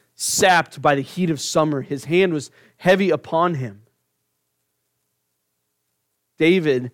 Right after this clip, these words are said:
had sickness because of his sin. He was convicted. He was worn down. And we see also in verses eight and eleven, or excuse me, eight and nine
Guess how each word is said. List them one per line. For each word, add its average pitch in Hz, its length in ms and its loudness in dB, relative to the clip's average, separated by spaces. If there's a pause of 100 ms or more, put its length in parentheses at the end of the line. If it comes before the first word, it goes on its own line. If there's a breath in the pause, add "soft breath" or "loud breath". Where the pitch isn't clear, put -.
(140)
had 135 200 -4
sickness - 920 -6 (880)
because 147 300 -2
of 139 60 -4
his 135 180 -4
sin. 113 400 -6 (960)
He 190 120 -4
was 175 160 0
convicted. 147 720 -2
He 139 140 -4
was 147 220 -2 (240 soft breath)
worn 180 500 2
down. 139 480 0 (1600)
And 175 140 2
we 202 80 4
see 202 400 0 (200)
also 180 460 4
in 165 160 -2
verses 170 400 -2
eight 180 180 0
and 151 80 -8
eleven, 160 540 0 (300)
or 143 180 2
excuse 135 240 -6
me, 147 80 -4
eight 151 200 0
and 135 80 -8
nine 160 380 0